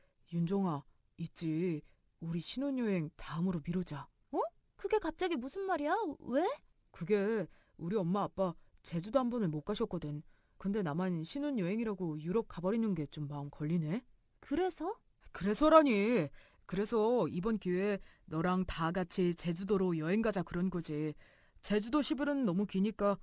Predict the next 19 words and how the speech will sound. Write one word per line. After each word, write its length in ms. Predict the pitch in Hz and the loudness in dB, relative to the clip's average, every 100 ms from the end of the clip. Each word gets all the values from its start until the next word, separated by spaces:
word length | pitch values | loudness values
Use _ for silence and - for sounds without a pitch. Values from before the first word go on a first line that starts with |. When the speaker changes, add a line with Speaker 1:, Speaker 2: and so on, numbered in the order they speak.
| - - | -12 -16
Speaker 1:
삼 220 | - 254 | -4 0
박 120 | 269 - | 0 0
사 180 | 247 | -2
일 120 | 254 247 | 0 0
정도 260 | 233 214 | -2 -2
갔다 280 | 165 160 185 | -4 -4 -2
오고 400 | 147 - 233 - _ _ | -2 0 -2 -2 _ _
남은 260 | - 156 180 | -4 0 2
날짜에 460 | 165 156 160 180 - - | 0 0 0 0 -2 -14
일본 400 | - 226 254 214 | -4 -2 2 0
후쿠오카라도 760 | - 302 311 359 330 302 240 165 | 0 -4 2 2 6 4 4 0
갔다 260 | - 170 202 | -6 -2 0
오자. 300 | 156 135 143 _ _ _ | 0 -4 -12 _ _ _
Speaker 2:
뭐? 280 | 233 220 339 571 - _ _ - - | -6 -2 0 0 -2 _ _ -20 -6
잠깐만, 520 | 294 262 370 339 139 | -4 0 0 2 0
오빠. 460 | 202 - 254 160 185 - _ _ _ - | -4 2 4 4 -2 -12 _ _ _ -12
그게 200 | 320 381 | 2 2
무슨 300 | 185 254 554 | 2 -4 2
말이야? 600 | 539 381 254 294 277 160 | 4 6 4 4 4 0